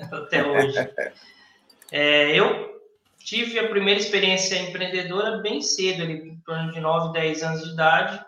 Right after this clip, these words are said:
Speaker 1: e eu inventei que eu tinha que ter dinheiro. E eu fiz, comecei a fazer gelinho, sacolé, né?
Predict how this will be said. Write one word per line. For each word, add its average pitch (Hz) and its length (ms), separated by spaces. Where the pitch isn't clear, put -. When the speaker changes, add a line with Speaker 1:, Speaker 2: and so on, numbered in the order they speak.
Speaker 1:
e 220 320
eu 220 220
inventei 214 560
que 233 80
eu 226 80
tinha 214 420
que 220 380
ter 208 160
dinheiro. 160 500
E 165 480
eu 185 160
fiz, 208 800
comecei 208 640
a - 280
fazer 208 300
gelinho, 226 500
sacolé, 156 720
né? 185 300